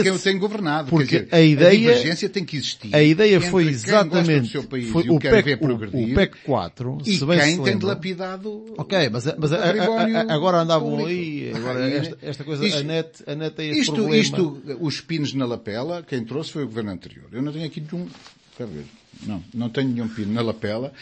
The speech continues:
Speaker 1: não tenho nenhum, e portanto, a única coisa que eu tenho que ser solidário com é aquilo que eu acho bem. É a única coisa com que eu sou
Speaker 2: Ok,
Speaker 1: solidário.
Speaker 2: mas também
Speaker 1: Aquilo que eu
Speaker 2: também
Speaker 1: achar
Speaker 2: não
Speaker 1: bem.
Speaker 2: estou a dizer que acha bem, acha bem.
Speaker 1: Pronto.
Speaker 2: Eu só estou a dizer que é, é quando, agora houve recentemente esta coisa da, a, a internet,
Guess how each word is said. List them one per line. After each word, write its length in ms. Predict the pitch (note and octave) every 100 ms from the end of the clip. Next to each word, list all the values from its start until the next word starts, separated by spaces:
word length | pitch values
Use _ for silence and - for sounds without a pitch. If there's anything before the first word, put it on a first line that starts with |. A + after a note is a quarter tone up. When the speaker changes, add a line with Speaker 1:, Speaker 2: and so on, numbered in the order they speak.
| - -
Speaker 1:
não 140 | B2
tenho 220 | A#2 B2 G#2
nenhum, 360 | G2+ A#2+ E3 -
e 80 | C#3+
portanto, 600 | C#3+ C#3 C#3 G2+ F#2+ F#2 E2+ F#2+ A2
a 60 |
única 320 | A2 B2+ C#3+
coisa 300 | C3 D#3+ G#2 F#2+
que 100 | A2+
eu 60 |
tenho 280 | G#2 C3 G#2+
que 340 | - F2+ E2 D#2+
ser 260 | - G2+
solidário 580 | - G2 F#2+ F2+ F#2 F2+
com 480 | - B2+ F3 A#3 B3 - -
é 180 | - C3
aquilo 220 | B2+ C#3+
que 60 | D3
eu 80 | F3
acho 240 | F3+ -
bem. 180 | D3 C3 - _
É 100 | F#2
a 40 | G2+
única 300 | C3 D3+ F3
coisa 280 | D3 D#3 E3
com 140 | E3
que 60 | D#3+
eu 40 |
sou 140 | D#3+ F3+
Speaker 2:
Ok, 120 | F#3
Speaker 1:
solidário. 240 | G#3 B2+
Speaker 2:
mas 140 | - -
também 200 | - -
Speaker 1:
Aquilo 240 | - A3+
que 80 | -
eu 40 |
Speaker 2:
também 100 | F#3
Speaker 1:
achar 140 | - A2+
Speaker 2:
não 60 | -
Speaker 1:
bem. 80 |
Speaker 2:
estou 100 | E2+
a 40 | A2+
dizer 160 | B2+
que 100 | D#3
acha 180 | C3+ A#2
bem, 100 | C3+
acha 240 | C#3 - -
bem. 60 |
Speaker 1:
Pronto. 180 | - A#2+
Speaker 2:
Eu 40 | E2
só 160 | B2+
estou 200 | G#2+ D3
a 20 | B2
dizer 220 | D3 C3+
que 140 | B2+
é, 280 | F2 - -
é 60 | A#2+
quando, 560 | - C#3 G#2+ D#2+ F#2 G2
agora 260 | A2 C#3+ D3
houve 240 | D#3 B2
recentemente 640 | A#2 - C#3+ A2 C#3+ G3 D#3
esta 180 | G#2+ A#2+
coisa 240 | B2 A#2
da, 80 | G#2+
a, 540 | G2+ F2 F2+ F2 E2+
a 80 | E2+
internet, 500 | F#2 F#2 F#2+ D#3 D3+